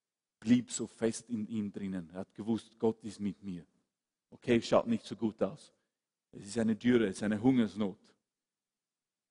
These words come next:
Aber was habe ich? Okay, Gott, du bist mit mir. Und er hat das gesät. Und Gott segnete ihn. Und Isaac durfte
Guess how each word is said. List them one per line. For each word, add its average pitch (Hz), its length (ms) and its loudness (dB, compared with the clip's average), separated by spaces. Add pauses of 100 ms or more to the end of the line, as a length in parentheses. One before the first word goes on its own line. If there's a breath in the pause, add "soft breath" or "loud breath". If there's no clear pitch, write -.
(1040)
Aber 104 200 -4
was 104 240 -2
habe 107 260 2
ich? - 180 -12 (1300)
Okay, - 360 -8 (260)
Gott, 110 180 -2 (100)
du 113 100 -4
bist 104 180 -8
mit 95 160 -4
mir. 98 200 -4 (220)
Und 92 140 -18
er 82 80 -10
hat - 100 -14
das - 160 -10
gesät. 107 420 -10 (1700)
Und - 180 -16
Gott - 340 -4 (200)
segnete 113 560 0
ihn. 95 200 -10
Und 95 240 -16
Isaac 131 420 -4 (420)
durfte 123 560 2